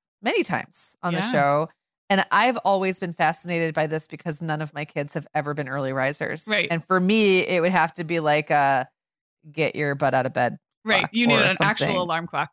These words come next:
Speaker 2: like a
Speaker 1: Like,
Speaker 2: rooster,
Speaker 1: <laughs> yeah,
Speaker 2: like I have.
Speaker 1: exactly.
Speaker 2: Yeah.
Speaker 1: Yeah, <laughs> exactly. So, um, here's Kara's question, and then Sarah, the answer is all you.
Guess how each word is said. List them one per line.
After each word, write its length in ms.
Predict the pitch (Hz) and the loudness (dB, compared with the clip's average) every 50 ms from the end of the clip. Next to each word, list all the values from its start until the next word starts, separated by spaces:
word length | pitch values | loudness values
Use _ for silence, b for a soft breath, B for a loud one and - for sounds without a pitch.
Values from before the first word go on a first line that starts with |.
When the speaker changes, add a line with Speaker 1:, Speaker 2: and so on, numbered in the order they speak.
| _ _ | _ _
Speaker 2:
like 140 | - 185 170 | -12 -6 -4
a 140 | 175 170 - | -4 -4 -4
Speaker 1:
Like, 60 | 151 165 | -6 -6
Speaker 2:
rooster, 340 | 180 180 175 262 233 - 156 | -6 0 2 2 2 2 0
Speaker 1:
<laughs> 100 | 147 156 | 2 2
yeah, 140 | 285 247 - - | 2 2 2 2
Speaker 2:
like 160 | 190 - - | 0 0 2
I 60 | 147 | 2
have. 260 | - 175 170 151 156 | 2 2 2 2 0
Speaker 1:
exactly. 160 | 185 196 208 - | -2 -4 -6 -6
Speaker 2:
Yeah. 220 | 170 160 143 156 143 - _ _ _ _ _ _ - | -4 -2 -2 -2 -4 -8 _ _ _ _ _ _ -6
Speaker 1:
Yeah, 160 | - 285 302 - - - | -2 -2 -2 -2 2 2
<laughs> 140 | 302 277 - | 2 2 2
exactly. 500 | 254 240 220 - 208 208 208 208 165 185 | 0 -2 0 0 0 0 0 -4 -8 -8
So, 440 | - - 233 202 196 196 196 190 - - | -4 0 2 2 4 4 2 2 0 0
um, 160 | 190 180 185 | 0 0 0
here's 240 | 202 214 220 - - | -2 -4 -4 -4 -4
Kara's 260 | - 226 220 220 - | -4 -4 -4 -4 -4
question, 480 | - - 196 190 - - 190 180 170 | -4 -4 -4 -4 -4 -8 -6 -6 -6
and 180 | 165 - 175 165 | -6 -8 -8 -8
then 160 | 165 165 165 160 | -8 -8 -10 -12
Sarah, 400 | - - 170 165 165 165 165 160 | -8 -6 -4 -2 0 0 -2 -2
the 160 | 156 156 151 | -4 -8 -8
answer 300 | - 160 165 160 - 147 | -8 -8 -10 -10 -12 -14
is 100 | 139 156 | -14 -8
all 240 | - 120 147 151 170 | -4 -2 -2 -2 -2
you. 160 | 165 101 - | -4 -8 -10